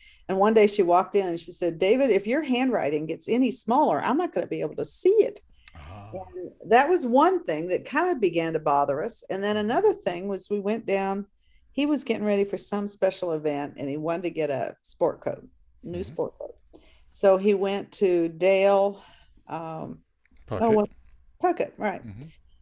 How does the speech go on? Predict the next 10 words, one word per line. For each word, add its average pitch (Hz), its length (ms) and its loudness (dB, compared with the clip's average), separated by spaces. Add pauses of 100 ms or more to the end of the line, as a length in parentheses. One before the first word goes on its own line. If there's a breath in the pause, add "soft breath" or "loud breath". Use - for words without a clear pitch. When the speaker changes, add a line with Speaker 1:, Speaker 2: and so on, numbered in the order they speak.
(160)
Speaker 1:
And 208 240 2
he 262 220 0
was 254 200 0
doing 185 400 2
the 175 100 -6
measuring. 226 640 0 (100)
And 180 100 -4
he 190 100 -4
said, 175 240 -8
"David, 330 340 4